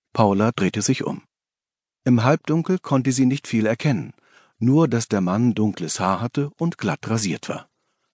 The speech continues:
„Surrealismus?“, fragte sie. „Eine Kunstrichtung, die Traumhaftes und Unwirkliches verarbeitet.“ „Davon habe ich noch nie gehört. Ist es?“ Bevor sie ihren Satz vollenden konnte, wurde sie von Leonie angestoßen.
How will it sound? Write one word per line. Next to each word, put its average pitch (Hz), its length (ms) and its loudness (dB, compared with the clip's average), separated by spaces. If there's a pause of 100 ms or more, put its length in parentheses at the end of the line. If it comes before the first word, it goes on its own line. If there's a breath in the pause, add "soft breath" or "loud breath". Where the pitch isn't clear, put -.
(280)
„Surrealismus?“, 76 840 -2
fragte - 320 -2
sie. 175 160 -4 (720 loud breath)
„Eine 160 180 2
Kunstrichtung, 101 800 -2 (260 soft breath)
die 78 160 -8
Traumhaftes 139 720 0
und 123 160 -2
Unwirkliches 127 680 0
verarbeitet.“ - 720 -6 (680)
„Davon - 320 -6
habe 92 200 -4
ich - 120 -4
noch 107 120 2
nie 117 120 4
gehört. 107 440 2 (380 soft breath)
Ist - 220 0
es?“ - 240 0 (680)
Bevor 175 320 -2
sie 165 160 0
ihren 117 180 0
Satz 104 260 -2
vollenden 104 480 -4
konnte, 113 440 -2
wurde 113 240 0
sie 127 140 -2
von 135 200 -2
Leonie 95 440 0
angestoßen. - 640 -6